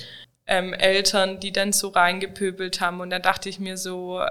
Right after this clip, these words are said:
es bringt nichts, also warum schreit ihr eure Kinder an, warum schreit ihr den Schiedsrichter an? Das sind so Werte, die ich eigentlich nicht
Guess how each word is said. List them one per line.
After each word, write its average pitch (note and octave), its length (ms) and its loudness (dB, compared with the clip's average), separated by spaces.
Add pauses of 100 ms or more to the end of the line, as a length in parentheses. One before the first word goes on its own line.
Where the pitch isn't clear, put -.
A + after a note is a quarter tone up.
(440)
es - 220 -2
bringt G#3+ 300 4
nichts, F#3+ 440 2
also F#3 580 0
warum F#3+ 440 -4
schreit F#3+ 380 4
ihr F#3+ 80 2
eure F#3 180 0
Kinder G#3 400 4
an, F#3+ 260 4
warum G#3 220 -2
schreit G3+ 300 0
ihr G#3+ 40 -2
den A3 160 -2
Schiedsrichter G3 600 0
an? F#3+ 180 2
Das F#3 160 -2
sind G3+ 160 -2
so F#3+ 140 -2
Werte, F#3+ 320 6
die F3+ 100 -8
ich F#3 160 -4
eigentlich F3+ 320 0
nicht F#3+ 360 -6